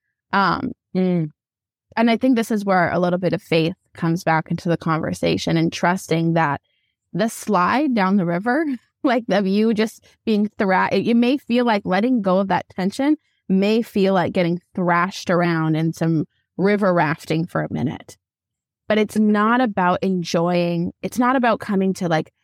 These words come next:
Speaker 1: always think it's wonderful to be put down, <laughs> um, the drain, you know? It's also
Speaker 2: Yeah.
Speaker 1: about trusting that this river,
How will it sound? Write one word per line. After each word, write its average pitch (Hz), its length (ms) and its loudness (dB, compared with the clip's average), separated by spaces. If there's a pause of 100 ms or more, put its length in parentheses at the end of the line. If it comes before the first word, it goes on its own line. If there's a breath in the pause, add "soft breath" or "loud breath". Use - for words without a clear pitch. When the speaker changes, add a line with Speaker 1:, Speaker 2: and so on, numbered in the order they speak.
(220)
Speaker 1:
always 202 480 2
think 175 220 -2
it's 175 160 -4
wonderful 170 840 2
to - 140 -4
be 160 360 0 (360)
put - 240 -4
down, 185 520 0 (200)
<laughs> - 180 -20
um, 170 380 0
the 185 100 0
drain, 214 440 -2 (120)
you 202 140 0
know? 196 300 0 (460)
It's 233 200 -2
also 240 420 2
Speaker 2:
Yeah. 180 120 0
Speaker 1:
about 175 440 0 (960)
trusting 170 1080 -2
that - 140 0 (280)
this - 560 -2 (540)
river, 180 720 0